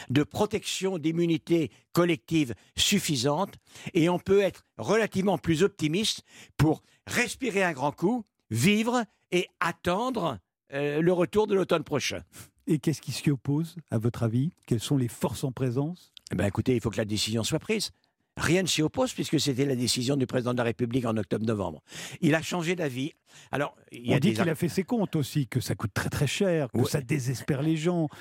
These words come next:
Speaker 2: que les, euh,
Speaker 1: C'est
Speaker 2: les,
Speaker 1: vrai,
Speaker 2: la
Speaker 1: vous avez,
Speaker 2: jeunesse est
Speaker 1: vous avez raison que
Speaker 2: démoralisée.
Speaker 1: ça désespère les gens. Mais je vais vous poser une question. Vous allez me répondre, c'est moi qui fais l'intervieweur. Je vais vous poser une question. Qu'est-ce qui désespère le plus les gens ?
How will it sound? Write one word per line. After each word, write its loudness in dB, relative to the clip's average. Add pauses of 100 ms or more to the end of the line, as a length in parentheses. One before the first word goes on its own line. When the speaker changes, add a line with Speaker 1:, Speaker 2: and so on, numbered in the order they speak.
(220)
Speaker 2:
que 2
les, 2
euh, -2
Speaker 1:
C'est 4
Speaker 2:
les, 2
Speaker 1:
vrai, 2
Speaker 2:
la 4
Speaker 1:
vous 4
avez, 4
Speaker 2:
jeunesse 2
est 4
Speaker 1:
vous 4
avez 4
raison 2
que 2
Speaker 2:
démoralisée. 2
Speaker 1:
ça 4
désespère 0
les -2
gens. -4 (240)
Mais 2
je -4
vais 4
vous 0
poser 0
une 0
question. -2
Vous 2
allez 2
me -2
répondre, -2
c'est -2
moi 0
qui -8
fais 0
l'intervieweur. -4 (420)
Je -4
vais 2
vous 0
poser 2
une 0
question. -2 (300)
Qu'est-ce 2
qui -4
désespère 0
le 0
plus -4
les 2
gens ? -4